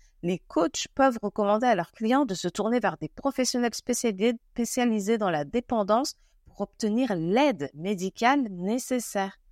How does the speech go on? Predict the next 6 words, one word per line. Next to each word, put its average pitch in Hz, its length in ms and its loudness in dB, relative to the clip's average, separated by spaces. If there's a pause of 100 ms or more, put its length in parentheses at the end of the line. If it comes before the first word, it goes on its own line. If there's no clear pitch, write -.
(1120)
Les 190 160 2
traumatismes 320 1000 0 (180)
non 226 300 4
résolus. 240 600 0 (180)
Cinquième 254 540 0
point. 190 240 -2